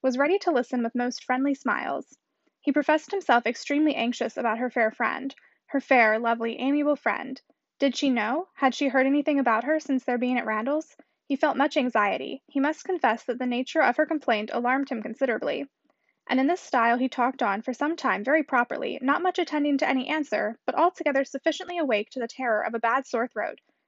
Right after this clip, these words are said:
and Emma was quite in charity with him. But at last there seemed a perverse turn. It seemed all at once as if he were more afraid of its being a bad sore throat on her accounts than on Harriet, more anxious that she should escape the infection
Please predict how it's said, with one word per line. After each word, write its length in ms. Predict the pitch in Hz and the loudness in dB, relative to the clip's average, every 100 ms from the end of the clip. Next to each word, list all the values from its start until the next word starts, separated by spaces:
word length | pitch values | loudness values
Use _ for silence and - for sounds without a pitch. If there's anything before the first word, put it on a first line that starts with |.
| _ | _
and 120 | 262 | 0
Emma 140 | 294 269 | 2 2
was 160 | 233 | 0
quite 200 | - 294 | 0 0
in 80 | 233 | 0
charity 320 | 233 254 220 | -2 -2 -2
with 140 | - - | -4 -6
him. 280 | - 285 - _ _ _ _ _ - | -8 -10 -14 _ _ _ _ _ 2
But 80 | |
at 80 | 285 | 4
last 300 | 285 339 - | 4 0 0
there 120 | 381 | -2
seemed 280 | 339 285 262 | 0 0 0
a 40 | 254 | 0
perverse 520 | 254 226 233 240 - | -2 -2 -2 -2 -4
turn. 400 | 330 294 - 262 _ _ - | -2 -2 -4 -8 _ _ -8
It 140 | 247 | -2
seemed 220 | 302 277 302 | 0 0 2
all 160 | 349 | 0
at 80 | 285 | 2
once 280 | 240 226 - | 0 -2 -4
as 180 | 262 269 | -4 -4
if 100 | 254 | -2
he 80 | |
were 140 | 277 254 | 0 2
more 220 | 285 330 | 2 2
afraid 380 | 277 247 214 220 | 0 0 0 0
of 100 | 247 | -4
its 140 | - | -4
being 200 | 254 240 | -4 -2
a 60 | 233 | 0
bad 280 | 233 247 - | 0 0 -2
sore 220 | 247 226 | -2 -2
throat 320 | - 269 - | 0 0 0
on 140 | 233 240 | -4 -6
her 140 | 247 | -6
accounts 420 | - - - - | -4 -4 -6 -8
than 160 | - - | -8 -8
on 100 | 226 | -8
Harriet, 440 | 254 262 - - - _ - | -4 -4 -4 -8 -10 _ 0
more 260 | 302 370 | 2 4
anxious 440 | 269 269 247 233 - | 2 0 0 -6 -4
that 180 | 262 - | -4 0
she 160 | 320 | 0
should 160 | 311 254 | 0 -2
escape 300 | 240 226 226 | -2 -4 -2
the 80 | 226 | -4
infection 640 | 233 214 - - 247 | -2 -4 -4 -8 -8